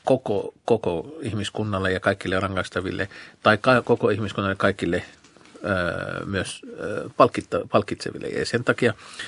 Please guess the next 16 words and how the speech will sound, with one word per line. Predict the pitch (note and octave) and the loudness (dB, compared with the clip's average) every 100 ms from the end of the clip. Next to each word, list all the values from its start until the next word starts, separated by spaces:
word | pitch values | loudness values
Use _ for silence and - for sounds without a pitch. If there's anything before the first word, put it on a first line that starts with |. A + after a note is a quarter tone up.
| - - | -10 -2
ö, | A2+ G#2 G2 F#2+ - - | 0 2 2 0 -4 -4
kun, | G#2+ G2 | -4 -4
kun | A2 G2 - B2+ - | -4 -4 -6 -8 -2
puhutaan, | B2+ C3 A2 G2+ - _ _ - | 0 2 2 2 -2 _ _ -8
ö, | G#2+ G2 F#2 F2 - - | -4 -2 -4 -6 -6 -2
uskovat | A2+ - G#2 G2 | -2 0 0 0
sitten | G#2 - G#2 G2+ | -4 -6 -6 4
paratiisissa | C3+ C3 G2 - G2 | 6 6 2 -4 -6
kiittävät, | - G3+ - D2 A1 - | -2 -2 0 -2 -2 -6
ö, | - - _ _ _ - - - - - G2 F#2 F2 E2 - - | -20 -20 _ _ _ -16 -16 -16 -10 -2 0 0 -2 -4 -4 -6
että | - G#2 F#2+ - | -4 0 0 -2
olemme | - G#2 G2 | -4 -2 -2
saaneet | G2+ G#2 G2 - - | 0 -2 -4 -12 -6
maan | A2 A2+ G#2+ | 2 2 4
perinnöksi, | B2+ G#2 E2 - - - - - - - - - - - | 4 2 -2 -6 -8 -10 -14 -20 -20 -20 -20 -20 -12 -6
niin, | F#2+ | -4